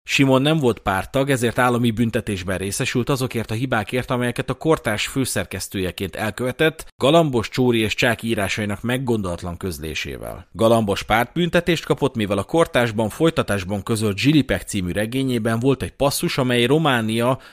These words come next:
diplomáciai lépését váltotta ki. Csórit egy évre eltiltották a publikációtól, mert egy hosszabb novellájában súlyosan vétett a magyar-szovjet barátság ellen. Az ideiglenesen Magyarországon állomásozó szovjet hadseregcsoport tisztjeit ócsárolta azzal, hogy azt állította,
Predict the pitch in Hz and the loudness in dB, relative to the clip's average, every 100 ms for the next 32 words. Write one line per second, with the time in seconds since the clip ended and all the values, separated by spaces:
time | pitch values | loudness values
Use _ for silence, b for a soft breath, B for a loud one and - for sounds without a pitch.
0 | - 131 135 117 107 98 - 101 104 120 | 0 0 2 2 0 -2 0 2 2 2
1 | 110 98 - 90 92 85 82 - 73 - | 0 -2 -2 -2 -4 -4 -6 -10 -12 -12
2 | - - - 151 180 139 123 120 123 113 | -20 -8 0 2 2 0 -2 0 0 2
3 | 131 131 127 110 110 - 101 101 - 107 | 2 2 0 0 -2 -2 -4 -4 -6 -4
4 | 143 - 156 - 160 151 139 123 117 107 | 0 2 2 2 0 0 2 0 0 -2
5 | 110 - - 107 92 101 113 120 117 120 | -2 -2 -2 -2 -2 0 0 0 0 0
6 | 113 113 120 - 185 170 117 113 101 107 | 0 0 -2 -2 2 2 2 0 -2 -2
7 | 117 - 107 113 120 107 95 101 92 92 | -2 -2 -2 0 0 0 -2 -4 -2 -4
8 | 82 82 76 - 85 78 78 73 67 - | -4 -4 -4 -4 -6 -6 -8 -8 -10 -8
9 | - 117 196 175 120 123 117 113 117 156 | -2 2 4 6 4 2 2 0 2 4
10 | 139 120 - 104 107 117 117 113 101 123 | 4 4 2 0 0 0 0 -2 -2 -2
11 | 120 - 143 135 92 110 - 113 98 - | -2 0 0 0 0 -2 0 0 0 -2
12 | 110 107 - 123 - 139 123 123 123 104 | -2 -2 -2 -4 0 0 2 0 0 0
13 | 90 90 73 95 123 147 123 104 107 - | 0 -2 -2 -4 -2 0 0 -2 -4 0
14 | 139 143 156 143 156 160 | 2 2 -2 0 2 2